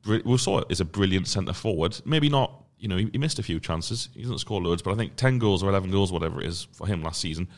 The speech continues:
when he wasn't fit at the start of the season, blah, blah, blah, was a really big achievement. And I don't think what Rafa Benitez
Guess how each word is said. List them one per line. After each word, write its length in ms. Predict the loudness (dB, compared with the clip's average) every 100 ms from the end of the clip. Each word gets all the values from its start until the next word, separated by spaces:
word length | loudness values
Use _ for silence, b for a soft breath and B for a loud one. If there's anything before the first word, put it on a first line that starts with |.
| b b -2
when 120 | 2
he 20 |
wasn't 240 | 2 2
fit 80 | -2
at 60 | -4
the 60 |
start 180 | -4 -4
of 60 | -4
the 40 |
season, 220 | -6 -6
blah, 160 | -4 -4
blah, 120 | -2
blah, 220 | 0 0 0 B B B
was 140 | 0 2
a 60 |
really 360 | 2 2 2 0
big 240 | 0 -2
achievement. 440 | -4 -4 -2 -2 -2
And 100 | 2
I 100 | 4
don't 160 | 2 0
think 300 | -2 -2 -2
what 140 | -4
Rafa 220 | -4 -4
Benitez 520 | -4 -2 -2 -2 -2